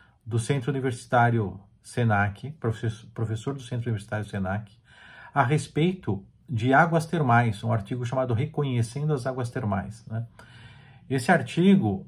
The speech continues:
muito bem elaborado, muito bem escrito, ele fala a respeito da experiência do professor Felipe Schultz no uso de água termal nos tratamentos clínicos. Dentre eles, ele comenta aqui que no couro cabeludo ele usa essa,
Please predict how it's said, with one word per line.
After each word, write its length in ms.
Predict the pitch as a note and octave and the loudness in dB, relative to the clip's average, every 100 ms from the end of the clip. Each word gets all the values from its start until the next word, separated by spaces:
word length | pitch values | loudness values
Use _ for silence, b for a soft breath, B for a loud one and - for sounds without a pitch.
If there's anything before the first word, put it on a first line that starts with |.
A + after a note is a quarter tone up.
| - | -4
muito 400 | A2+ C#3 G3+ D#3+ | 4 6 6 4
bem 220 | B2+ B2 | 2 2
elaborado, 500 | A2+ G#2 G2 A#2 A#2+ | 4 2 2 2 4
muito 240 | B2 E3+ A#2 | 2 0 0
bem 240 | A#2+ G#2+ | 0 0
escrito, 720 | G2 - G2 A#2 D3+ - G2 G#2 - | -2 -4 -2 0 -2 -6 -12 -14 -10
ele 440 | A2 G#2+ B2+ C3 A#2 | -4 -2 -2 -4 -6
fala 360 | - B2+ D3 D3+ | 0 2 4 4
a 40 | |
respeito 480 | C3+ - - A#2 A#2 | 0 -6 -4 -2 0
da 80 | A2+ | -2
experiência 520 | - B2 A#2+ C#3 D3+ | 0 -2 -2 -2 -4
do 80 | D3 | -4
professor 480 | C#3 A#2+ A#2 A#2 | -4 -4 -4 -6
Felipe 320 | G2+ A#2+ A#2+ - | -4 -2 -4 -6
Schultz 460 | - G2+ B2 - _ B B B - | -4 -2 -2 -8 _ B B B -2
no 160 | C#3+ | 2
uso 460 | D3 G3 A3+ F3 B2+ | 6 6 6 4 2
de 200 | G2+ A#2+ | 2 4
água 300 | D3+ F3 E3+ | 4 4 0
termal 480 | E3 A#2+ G#2 A2+ C#3+ | 0 0 2 2 2
nos 160 | D3+ | -2
tratamentos 800 | D3+ D#3+ D#3 C3+ D3+ D#3 D#3+ - | -2 2 2 2 2 0 -2 -6
clínicos. 800 | - D3+ E3+ E3 A2+ - - - _ b b b b | -4 0 4 4 2 -2 -16 -18 _ b b b b
Dentre 500 | A#2 D#3+ G3+ F3 C3 | 2 6 6 4 4
eles, 480 | A#2+ E3 C3+ F#2 F#2+ | 6 4 2 -2 -2
ele 160 | B2 B2+ | -2 -2
comenta 480 | - C#3+ D3+ D#3 C#3 | 2 2 4 2 0
aqui 240 | - B2+ | -2 -8
que 140 | - | -4
no 180 | C3 F#3+ | 0 0
couro 280 | - E3+ D#3+ | 2 2 2
cabeludo 680 | - C#3 A#2+ G2+ C3 A#2+ A2+ | 2 2 2 4 2 2 0
ele 140 | G2 | 0
usa 460 | A2 C3 A2 G2 - | 0 0 -2 -4 -8
essa, 480 | G2+ F#2+ G#2 G2 | -8 -6 -6 -6